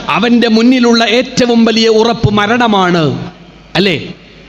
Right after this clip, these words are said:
ജീവിതത്തിൽ ഒരു മനുഷ്യന്റെ ഏറ്റവും വലിയ ഉറപ്പ് മരണമാണ്. മരണം വരെ അള്ളാഹുവിനെ ആരാധിക്കുക എന്നാണ്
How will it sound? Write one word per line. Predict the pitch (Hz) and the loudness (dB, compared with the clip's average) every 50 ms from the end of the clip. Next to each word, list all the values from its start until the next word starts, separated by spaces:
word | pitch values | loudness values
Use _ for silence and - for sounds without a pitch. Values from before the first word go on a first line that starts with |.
| - - | -10 -6
ജീവിതത്തിൽ | 131 135 156 220 220 233 233 220 233 233 240 233 233 233 | -4 -2 -2 -2 0 0 -2 -2 -2 -2 -2 0 0 0
ഒരു | 240 240 | 2 2
മനുഷ്യന്റെ | 240 226 226 233 254 - - - 240 233 233 220 226 220 202 - - - - - - 135 | 2 2 2 2 2 0 0 0 0 2 2 2 2 0 0 -2 -6 -10 -12 -8 -6 -2
ഏറ്റവും | 151 202 240 - - - - 247 233 240 233 233 | 0 0 0 0 -2 -2 -2 0 0 2 2 2
വലിയ | 226 226 226 226 226 | 2 2 0 0 0
ഉറപ്പ് | 233 220 220 233 254 - 240 - 247 | 2 2 2 0 0 -2 -2 0 0
മരണമാണ്. | 233 226 233 233 277 277 294 277 269 254 240 226 214 196 170 135 113 - - - - - - | 2 2 0 0 0 0 0 0 0 0 0 0 0 0 0 -2 -4 -6 -10 -14 -14 -12 -12
മരണം | - 110 117 127 143 185 214 233 233 233 226 226 220 | -8 -6 -4 -2 -2 0 0 0 0 0 0 0 0
വരെ | 220 220 220 220 226 220 220 180 | 0 0 0 0 0 0 0 0
അള്ളാഹുവിനെ | 190 208 220 233 226 220 220 190 214 214 214 208 214 | 0 0 0 0 0 0 0 0 0 0 0 0 0
ആരാധിക്കുക | 214 190 208 220 240 233 240 254 220 214 226 - 233 240 202 226 | 0 0 0 0 0 0 0 0 0 -2 -2 0 -2 -2 0 0
എന്നാണ് | 220 196 208 208 208 214 202 202 202 190 185 175 | 0 0 -2 0 0 0 0 0 0 0 0 -2